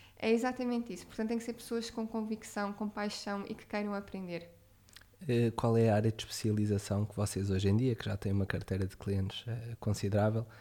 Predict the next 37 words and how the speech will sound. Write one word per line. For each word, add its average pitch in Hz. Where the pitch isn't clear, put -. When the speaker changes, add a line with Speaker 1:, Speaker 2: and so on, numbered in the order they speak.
Speaker 2:
qual 107
é 107
que -
é 107
aquela 104
área 104
em 107
que -
vocês 101
sentem 101
que -
são 98
mais 98
fortes? -
Speaker 1:
A 202
gestão 196
de 190
redes 185
sociais. 180
A 196
parte 196
do, 185
de -
criar 190
conteúdo 202
e 202
de 180
gerir 190
anúncios, 196
nós 208
aí 202
somos 202
muito 202
fortes 190
e 196
conseguir 196
atingir 190